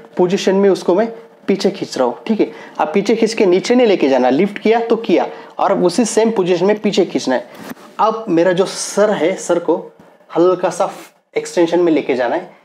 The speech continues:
एक्सटेंशन में लेके जाके शोल्डर मेरा सेम पोजीशन में होल्ड रहेगा, फिर मेरे नेक जो मेरा ईयर होता है उसको हल्के से उस शोल्डर को टच करने की कोशिश करनी है। और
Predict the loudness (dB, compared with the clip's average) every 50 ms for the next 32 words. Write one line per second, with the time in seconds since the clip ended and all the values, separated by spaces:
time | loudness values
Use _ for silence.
0 | _ _ -6 -4 -4 -2 -2 -2 -2 0 0 -2 0 0 2 0 0 2 0 0
1 | 0 0 -2 0 -2 -4 -4 -6 -12 _ _ _ _ -6 -2 0 2 2 2 2
2 | 4 2 2 2 2 0 0 2 0 0 0 0 -2 -2 -2 -2 -2 0 0 2
3 | 2 4 4 2 2 2 2 2 2 0 -2 -4 -10 -18 -20 -20 _ -8 -4 -2
4 | 0 2 2 2 2 2 2 2 2 0 0 -2 -4 -2 0 0 0 0 0 -2
5 | -8 -14 -20 _ _ 0 2 2 2 2 0 0 2 2 2 2 2 0 -2 -2
6 | -4 -4 -4 -6 -12 _ _ _ _ _ -2 -2 0 0 0 2 2 0 0 0
7 | 0 0 0 0 0 0 -2 -2 -2 -6 -6 -2 -2 -2 -2 0 -2 -4 -2 -2
8 | -2 -2 -2 -4 -4 -4 -4 -4 -2 -4 -6 -8 -14 -20 -20 -20 _ _ -6 -4
9 | -2 -2 -2 -4 -8